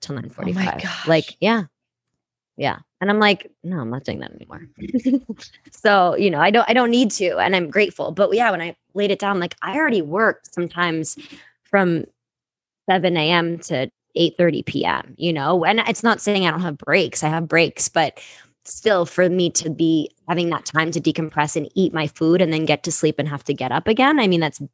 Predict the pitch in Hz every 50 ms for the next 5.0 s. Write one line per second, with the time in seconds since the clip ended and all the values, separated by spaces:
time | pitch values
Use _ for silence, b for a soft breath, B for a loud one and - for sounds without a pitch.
0 | _ - - 165 - - - 151 151 143 123 113 120 - - - - - - 95
1 | 98 - - - 85 82 _ _ _ _ _ - - - 131 131 127 120 82 92
2 | - - _ _ _ _ _ - - - - - 147 _ - - 190 196 202 214
3 | 233 233 208 214 254 254 - - 202 190 190 185 185 190 185 180 175 - - -
4 | 196 170 175 170 170 180 185 185 190 180 175 135 - 175 175 175 175 175 175 -